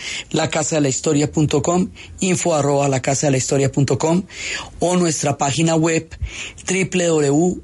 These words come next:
la casa de la historia punto com, triple W la casa de la historia punto com, recordándoles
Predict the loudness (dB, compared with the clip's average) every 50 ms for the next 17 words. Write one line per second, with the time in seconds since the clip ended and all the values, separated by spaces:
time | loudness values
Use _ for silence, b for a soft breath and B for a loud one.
0 | -6 -4 0 0 0 0 0 -2 -2 0 0 2 2 0 0 0 0 2 2 2
1 | 2 2 2 2 0 0 2 2 2 2 0 -2 -4 -2 -2 0 0 0 0 2
2 | 2 2 2 4 4 4 4 2 2 0 0 0 0 2 2 2 0 0 0 0
3 | 0 0 2 2 0 0 0 0 0 0 0 -2 B B B B B B B -2
4 | -2 -2 0 0 0 0 0 0 0 2 2 2 2 2 0 -2 -4